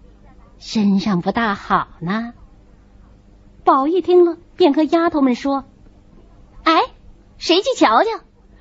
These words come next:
只说我和林姑娘打发了来请姨太太姐姐的安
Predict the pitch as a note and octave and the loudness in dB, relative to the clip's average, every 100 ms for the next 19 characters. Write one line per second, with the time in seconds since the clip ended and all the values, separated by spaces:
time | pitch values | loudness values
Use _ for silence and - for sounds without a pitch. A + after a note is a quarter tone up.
0 | - F#4 E4 G4+ F4+ B3+ F4 E4+ D4+ B4 | -4 2 4 6 4 4 2 4 4 4
1 | B4+ G4+ E4 C#4 C4+ - E4 A#3 A3 E4 | 4 6 6 4 -2 0 2 2 -2 0
2 | E4+ C#4+ G4+ - A3 G#3+ B3 G#4+ - B4 | 2 4 2 2 -2 -2 0 0 2 2
3 | C4 B3 C#4+ G3 C#3+ B3+ D4+ F#4 | 0 -4 -4 -4 -4 -4 0 0